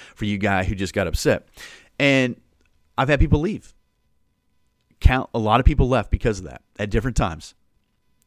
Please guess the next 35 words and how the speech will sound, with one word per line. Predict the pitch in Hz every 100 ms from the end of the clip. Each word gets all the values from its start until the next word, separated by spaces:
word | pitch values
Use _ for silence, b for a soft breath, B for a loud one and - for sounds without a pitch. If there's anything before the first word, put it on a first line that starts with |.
| B B B
And | 147
I |
know | 151 208
of | 233
a |
couple | - 151 139
that | 127
went | 135
to | 143
another | 135 175 170
church | - 117 -
and | 117 110
had | - 123
a |
conversation | 113 123 110 - 110 110
with |
the | -
pastor, | 101 107 123
and |
the | 113
pastor | 101 107 165
said, | - 117 101 - b b b b _
"That | 98 113 -
church | 165 131 -
told | 139 110
you | 104
the | 95
right | 104 -
thing. | 104 92
You | 92
should | - 107
have | 104
listened | 135 101
to | 87
them," | 82